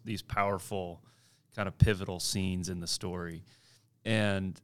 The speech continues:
I'm wondering for you, as you reflect, you know, now as a dad of your own, like, are, is there a scene or two that comes to mind that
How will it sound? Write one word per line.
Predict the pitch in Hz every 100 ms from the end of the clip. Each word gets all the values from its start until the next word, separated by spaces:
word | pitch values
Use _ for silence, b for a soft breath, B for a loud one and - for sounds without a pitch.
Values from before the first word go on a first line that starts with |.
| _
I'm | 120 120
wondering | 123 120 117
for | 101 113
you, | 101 101 107 104
as | 98 92
you | 98 98 98 92 85 b b b b _ _
reflect, | - 95 - 110 95 - -
you | -
know, | 98 90 90 - -
now | 101 95
as | 90
a |
dad | 85 98 98 90
of | 90
your | 90
own, | 98 110 101 95
like, | 95 92 87 - - _ _ _ _ -
are, | 113
is | 123 110
there | 123 113
a |
scene | - - 120 117
or | 107
two | - 117 110
that | 101
comes | - 101 98
to | -
mind | 95 92 95 92 95
that | 92 92